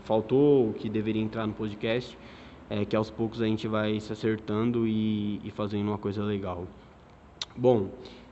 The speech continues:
é, vou apresentar agora pra vocês aqui o, o convidado, o torcedor do Pinheiros. É, eu já, já falei com ele que eu tô preparando a vassoura aqui já, porque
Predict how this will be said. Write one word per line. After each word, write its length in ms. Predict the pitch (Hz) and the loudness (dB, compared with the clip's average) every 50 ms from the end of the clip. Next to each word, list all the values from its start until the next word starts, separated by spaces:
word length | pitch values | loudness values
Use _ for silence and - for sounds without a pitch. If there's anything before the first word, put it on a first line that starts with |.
| - - | -14 -8
é, 520 | - 107 107 107 104 101 101 98 98 98 98 | -4 -2 0 0 2 2 0 0 0 0 0
vou 180 | 95 104 107 104 | 0 0 0 -2
apresentar 380 | 104 104 110 110 110 107 107 | -2 0 -2 -2 0 0 0
agora 200 | 101 101 101 101 | 0 0 0 0
pra 140 | 101 101 101 | -2 -2 -4
vocês 260 | 98 98 - 104 98 | -4 -2 -4 -4 -4
aqui 260 | 104 98 98 - 107 104 | -4 -4 -4 -4 -2 -2
o, 460 | 104 101 101 98 95 95 92 92 95 92 - - - - - - - - - - - | -2 -2 -2 -2 -2 -2 -2 -2 -2 -6 -10 -16 -18 -20 -20 -20 -20 -20 -20 -14 -12
o 80 | - 101 | -10 -6
convidado, 640 | - 98 98 98 98 101 98 104 98 104 107 107 110 | -2 -2 0 0 0 0 0 2 2 4 2 2 0
o 40 | 101 | -2
torcedor 400 | - 101 92 - 101 98 101 98 | -4 -4 -4 -4 -2 -2 0 0
do 80 | 95 | -2
Pinheiros. 760 | 95 - 107 104 98 101 107 110 117 117 117 - - - - - - - - - - - - - - | -4 -6 -4 -2 -2 0 0 0 0 -2 -4 -6 -12 -16 -18 -20 -20 -20 -20 -20 -20 -20 -18 -12 -8
É, 800 | 98 92 92 90 92 92 90 90 90 90 87 87 87 90 92 92 90 | -6 -4 -4 -4 -4 -4 -4 -4 -4 -4 -4 -6 -6 -6 -6 -6 -4
eu 100 | 92 95 | -2 -2
já, 500 | 98 95 95 92 90 90 87 87 85 90 - - | 0 0 0 0 -2 -4 -6 -6 -8 -10 -8 -6
já 140 | 107 92 | -6 -6
falei 240 | 87 - 101 98 95 | -4 -2 0 0 0
com 160 | 92 - 101 | 0 0 0
ele 100 | 95 92 | -2 -2
que 100 | 92 - | -2 -4
eu 40 | 101 | -6
tô 120 | 92 - 92 | -4 -4 -4
preparando 480 | 98 113 95 - 101 101 95 98 95 | -4 -6 -6 -4 -2 -2 -2 0 -2
a 40 | 95 | -2
vassoura 420 | 92 98 95 92 - 101 98 98 | -2 -2 -4 -4 -4 -6 -6 -6
aqui 180 | 92 - - 104 | -6 -6 -6 -4
já, 220 | 98 104 98 98 | -4 -2 -4 -4
porque 540 | 98 - 104 98 - - 104 98 95 92 90 | -6 -8 -10 -10 -8 -6 -4 -4 -4 -4 -6